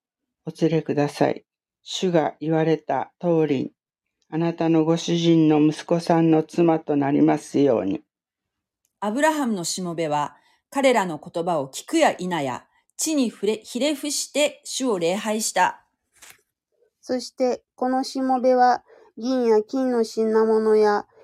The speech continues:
Speaker 3: 衣装を取り出してリベカに与えた。また彼女の兄や母にも貴重な品々を送った。
Speaker 1: このしもべと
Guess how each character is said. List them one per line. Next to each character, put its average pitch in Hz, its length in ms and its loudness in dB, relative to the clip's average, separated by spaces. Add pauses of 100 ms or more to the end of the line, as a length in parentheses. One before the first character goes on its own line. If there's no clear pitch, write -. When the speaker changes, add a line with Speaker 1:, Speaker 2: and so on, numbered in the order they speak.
(120)
Speaker 3:
衣 262 120 -6
装 277 260 4
を 240 80 2
取 220 220 -2
り 208 60 -8
出 220 140 2
し - 140 -14
て 208 320 -2
リ 240 100 -4
ベ 220 160 0
カ 208 160 0
に 247 160 0
与 196 340 0
え 175 40 -6
た。 - 260 -8 (600)
ま 220 180 2
た 226 300 2 (220)
彼 262 320 2
女 214 160 2
の 202 260 2
兄 240 280 2
や 208 120 4
母 262 280 0
に 220 160 0
も 233 300 0
貴 - 200 -4
重 226 160 4
な 226 140 2
品 226 320 2
々 208 460 2
を - 20 4
送 202 220 -4
っ 180 40 -12
た。 - 360 -6 (1000)
Speaker 1:
こ - 160 -6
の 180 140 2
し 175 180 2
も 165 160 4
べ 156 140 2
と - 300 -2